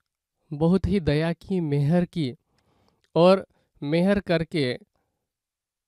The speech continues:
इंद्रावती जी को उन्होंने दर्शन दिया, उनके हृदय धाम में आकर के विराजमान हो गए। जैसे कि इंद्रावती जी अगली चौपाई में कहती हैं, "सुनियो बानी सुहागनी,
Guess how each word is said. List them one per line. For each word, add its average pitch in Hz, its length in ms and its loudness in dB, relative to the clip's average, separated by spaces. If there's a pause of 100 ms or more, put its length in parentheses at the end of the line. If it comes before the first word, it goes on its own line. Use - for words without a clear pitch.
(420)
इंद्रावती 185 480 0
जी 175 140 -4
को 170 120 -2
उन्होंने 156 300 -2
दर्शन 135 480 -4
दिया, 170 200 -4
उनके 156 380 -2
हृदय 131 360 -2
धाम 131 200 -6
में 143 120 -2
आकर 131 300 -6
के 135 160 -8
विराजमान 131 580 -4
हो 123 140 -6
गए। 139 220 -6 (300)
जैसे 143 260 -4
कि 147 120 -6
इंद्रावती 135 380 -6
जी 127 120 -8
अगली 120 220 -6
चौपाई 127 300 -8
में 123 160 -12
कहती 127 280 -10
हैं, 160 200 -6 (280)
"सुनियो 175 600 0
बानी 135 420 -2
सुहागनी, 135 840 -6